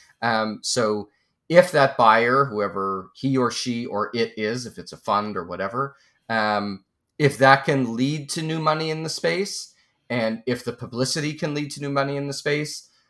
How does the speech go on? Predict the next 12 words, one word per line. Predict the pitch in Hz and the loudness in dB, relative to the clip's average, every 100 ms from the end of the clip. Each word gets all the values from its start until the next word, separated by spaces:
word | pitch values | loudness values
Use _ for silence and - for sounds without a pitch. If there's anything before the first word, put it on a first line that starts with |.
| _ - | _ -8
uh, | 117 104 107 92 | -4 0 -2 0
that | 131 127 135 - | 6 6 6 0
to | 139 | -2
me | 123 131 123 | 0 2 2
is | 123 113 110 | 0 -4 -4
gonna | 123 117 | -4 -2
be | 113 | 0
a | |
lot | 113 120 117 | 2 2 2
more | 113 107 | -2 -2
important | 98 - 117 113 107 - | -4 -4 -2 -2 -8 -12
than | 101 104 101 101 98 | -6 -2 -2 -2 -8